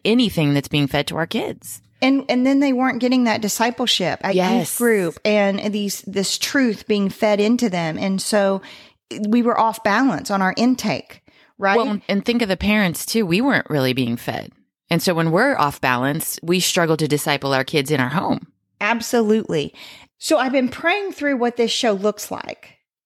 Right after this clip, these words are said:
Speaker 2: And then, bam, God, like, showed me. <laughs> He made
Speaker 1: I
Speaker 2: it
Speaker 1: love
Speaker 2: so
Speaker 1: when that
Speaker 2: perfectly
Speaker 1: happens.
Speaker 2: clear.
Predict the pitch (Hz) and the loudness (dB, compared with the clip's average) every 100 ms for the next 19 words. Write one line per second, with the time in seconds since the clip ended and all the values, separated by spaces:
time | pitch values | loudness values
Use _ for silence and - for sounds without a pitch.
0 | _ 226 226 233 226 208 - 247 226 175 | _ 2 2 2 2 0 -2 0 2 0
1 | 139 190 190 _ - 180 233 208 214 220 | -2 -4 -12 _ -20 -4 -2 2 2 0
2 | 202 202 185 - - 175 - 175 214 - | -2 0 0 0 0 -2 -4 -2 -2 -2
3 | - 285 - - - 349 277 285 294 294 | -4 -6 -2 -2 0 0 2 2 2 4
4 | 294 294 127 131 262 262 240 247 185 | 2 2 0 0 0 0 0 2 2